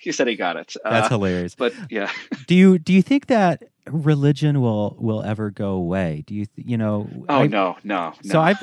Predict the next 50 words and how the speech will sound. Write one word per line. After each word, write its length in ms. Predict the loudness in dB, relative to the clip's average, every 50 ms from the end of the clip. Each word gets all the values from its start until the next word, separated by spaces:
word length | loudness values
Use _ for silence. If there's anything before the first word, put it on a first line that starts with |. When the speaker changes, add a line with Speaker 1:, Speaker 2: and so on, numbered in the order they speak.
| -2 2
Speaker 2:
I've 160 | 2 2 4
been, 280 | 4 0 0 0 0 -2 -2 0
you 80 | 2 4
know, 120 | 4 4
I, 220 | 4 6 4 4 4 0 -10 -20
Speaker 1:
<laughs> 160 | -12 -2 2
Speaker 2:
I 80 | 4 4
have 160 | 4 4 6
one 200 | 6 4 4 4
foot, 240 | 2 -2 -4 -2 2
I 100 | 2 0
consider 440 | 2 2 0 0 2 0 2 2 0
myself 540 | 0 0 0 -2 -2 -2 -2 -2 -2 -2 -4
a 120 | -6 -8
deeply 440 | -8 -6 -8 -8 -8 -8 -6 -6 -6
religious 440 | -4 -4 -6 -6 -6 -8 -8 -10 -12
person. 500 | -14 -16 -16 -16 -16 -16 -14 -14 -14 -14 -12 -6
I 120 | -2 0
also 260 | 2 2 0 0 -2
consider 300 | -2 -2 -4 -4 -2 -4 -2
Speaker 1:
Mm-hmm. 40 | -2
Speaker 2:
myself 340 | -2 -4 -4 -4 -6 -6
a 40 | -6 -8
deeply 320 | -10 -10 -10 -8 -10 -10
skeptical 520 | -8 -6 -8 -8 -6 -8 -10 -10 -10 -12
person. 500 | -12 -12 -16 -16 -16 -16 -16 -14 -14 -16 -14 -10
You 140 | -6 -6 -4
know, 120 | -4 -4 -4
Speaker 1:
Mm-hmm. 80 | -6
Speaker 2:
I'm, 260 | -4 -4 -4 -4 -6 -8 _ _ -20 -20 -18 -10
uh, 240 | -6 -6 -4 -4 -4
I 100 | -4 -4
was 160 | -4 -4 -4 -6
raised 300 | -6 -6 -6 -6 -8 -8
Christian. 500 | -6 -4 -4 -4 -4 -8 -8 -8 -8 -6
I 160 | -8 -8 -10
still 280 | -10 -10 -8 -8 -8
consider 440 | -8 -8 -12 -10 -6 -4 -2 0 0
myself 460 | 0 -2 -4 -6 -6 -8 -8 -8 -10 _
Christian, 480 | -14 -12 -12 -12 -12 -8 -6 -4 -4
but 200 | -4 -4 -4 -4 -2
in 100 | -2 -2
many 220 | -2 -2 0 0
ways, 320 | -2 0 -2 -2 -2 -4 -4
I 100 | -6 -8
think 260 | -6 -8 -8 -6 -6
I'm 140 | -6 -4 -4
agnostic 680 | -6 -6 -8 -8 -6 -6 -6 -8 -6 -6 -6 -6 -4 -6
and 100 | -4 -4
non-theistic, 880 | -4 -4 -6 -8 _ -10 -12 -10 -8 -8 -10 -10 -8 -8 -8 -8 -8